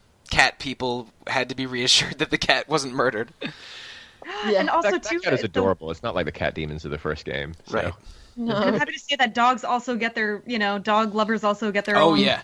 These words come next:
Speaker 3: character
Speaker 1: Thi-,
Speaker 3: in there, too.
Speaker 1: this is,
Speaker 2: Oh.
Speaker 1: this is,
Speaker 3: Awesome.
Speaker 1: this is one of the best dog, uh, one of the best R P Gs for dog lovers, because Blanca is excellent.
Speaker 3: Mm-hmm.
Speaker 1: They
Speaker 2: I love him.
Speaker 3: Good character. The f-, I think it's the fastest character, too. He's the fastest.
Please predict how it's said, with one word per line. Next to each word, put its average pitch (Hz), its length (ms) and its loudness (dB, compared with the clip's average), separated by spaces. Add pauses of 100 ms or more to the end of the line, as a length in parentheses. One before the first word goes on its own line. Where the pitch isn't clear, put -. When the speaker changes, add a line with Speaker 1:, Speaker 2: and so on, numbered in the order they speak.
Speaker 3:
character 214 320 4
Speaker 1:
Thi-, 208 80 -10
Speaker 3:
in 208 80 -12
there, 208 140 -6
too. - 100 -2
Speaker 1:
this 208 180 6
is, - 100 4
Speaker 2:
Oh. 285 320 0
Speaker 1:
this 220 200 6
is, 165 160 2
Speaker 3:
Awesome. 101 240 -8 (180)
Speaker 1:
this 180 160 2
is 165 100 0
one 160 200 4
of 151 200 2
the 143 140 4
best - 540 2 (160)
dog, 120 360 4 (240)
uh, 110 60 2 (220)
one 151 140 2
of 160 40 0
the 156 60 0
best 147 200 4
R 139 120 4
P 143 100 -2
Gs 131 240 -2
for 131 140 -4
dog 117 260 4
lovers, 107 400 -6
because 123 400 -2
Blanca 131 640 0
is 117 400 -2 (220)
excellent. 92 540 -4 (1000)
Speaker 3:
Mm-hmm. 190 120 -4
Speaker 1:
They 214 140 2
Speaker 2:
I 196 40 -8
love 190 220 -6
him. 190 120 -6
Speaker 3:
Good 185 160 -4
character. 254 320 2
The 214 120 0
f-, - 100 -12
I 277 80 2
think 339 140 2
it's 381 100 -4
the 359 80 -2
fastest 240 400 0
character, 185 340 -4
too. 175 220 -12
He's 180 160 -10
the 180 80 -10
fastest. 185 640 -6